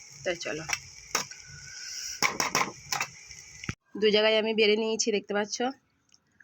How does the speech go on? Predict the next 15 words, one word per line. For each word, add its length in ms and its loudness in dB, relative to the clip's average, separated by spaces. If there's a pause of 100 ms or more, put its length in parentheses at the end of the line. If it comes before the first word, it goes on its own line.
(560)
তো 40 -2 (140)
তোমরা 200 2 (120)
যে 140 6
যে 120 4 (100)
খাবে, 240 6 (560)
চলে 300 4
আসো। 220 0 (1500)
তো 80 -2 (160)
আমার 220 0
পাস্তা 280 0
রান্নাটা 440 2
কেমন 300 2
হয়েছে, 280 -2
তোমরা 300 -4
কমেন্ট 240 -2